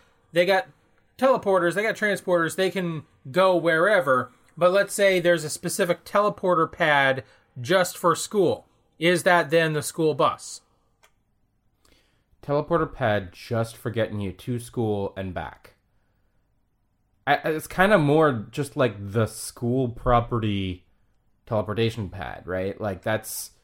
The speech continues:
Speaker 1: Yeah, 'cause the pad doesn't move.
Speaker 2: It's kinda like saying if you were to get in,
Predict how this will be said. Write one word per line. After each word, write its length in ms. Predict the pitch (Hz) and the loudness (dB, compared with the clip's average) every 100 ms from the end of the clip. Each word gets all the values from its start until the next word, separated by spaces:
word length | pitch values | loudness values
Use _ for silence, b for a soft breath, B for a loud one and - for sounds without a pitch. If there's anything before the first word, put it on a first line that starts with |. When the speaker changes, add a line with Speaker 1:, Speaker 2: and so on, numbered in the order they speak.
| _ _ _ _ _ _ _ _ _ - | _ _ _ _ _ _ _ _ _ -2
Speaker 1:
Yeah, 140 | 180 | -2
'cause 180 | 208 180 | -2 -6
the 80 | - | -4
pad 400 | - 294 320 262 | 0 2 2 2
doesn't 300 | 233 180 190 | -2 -2 0
move. 460 | 208 - - - - _ b b b | 0 0 -8 -20 -20 _ b b b
Speaker 2:
It's 160 | 156 - | -8 0
kinda 180 | 202 196 | 2 6
like 200 | 175 - - | 4 2 -8
saying 420 | - 151 139 131 | -2 2 2 0
if 260 | 123 120 135 | -2 -4 -2
you 80 | 131 | -2
were 140 | 120 | -2
to 160 | 117 120 | -4 -6
get 340 | 120 127 123 | 2 2 2
in, 360 | 123 120 113 | -2 0 -2